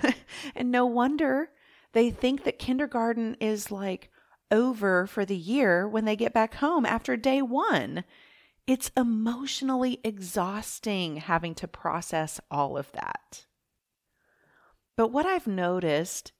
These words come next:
and learned about myself and about humans in general is that we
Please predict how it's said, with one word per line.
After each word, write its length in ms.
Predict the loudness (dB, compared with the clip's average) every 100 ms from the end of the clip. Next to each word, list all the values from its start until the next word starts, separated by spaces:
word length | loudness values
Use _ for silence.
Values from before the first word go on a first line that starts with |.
| _
and 240 | -6 -4 -2
learned 520 | -2 -2 -2 -6 -10 _ _ _ -4
about 300 | 0 2 0
myself 840 | -6 -6 -2 0 0 -4 -10 -14
and 160 | -10 -4
about 300 | 0 0 -2
humans 680 | -8 -4 -4 -4 -8 -10 -6
in 160 | -6
general 460 | -4 -4 -2 -4 -4
is 180 | -6 -2
that 200 | -4 -2
we 260 | -2 -4